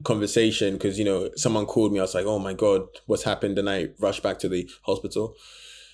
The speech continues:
The second stroke, uh, which was a few years afterwards, was actually, um, a pretty, uh, traumatic one because I was in the flat with him and I basically had just,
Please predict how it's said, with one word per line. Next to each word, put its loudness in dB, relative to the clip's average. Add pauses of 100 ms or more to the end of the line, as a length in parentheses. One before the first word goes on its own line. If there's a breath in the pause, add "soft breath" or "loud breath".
(360 loud breath)
The 4
second 6
stroke, 4 (280 loud breath)
uh, 8
which 4
was 4
a 2
few 4
years 6
afterwards, 4
was 2
actually, 4
um, 0 (460)
a -4
pretty, 6
uh, 4 (580)
traumatic 6
one 4
because 2 (100)
I 8
was 8
in 6
the 6
flat 4
with -2
him -6 (420)
and 2
I 6
basically 4
had 0 (280)
just, 0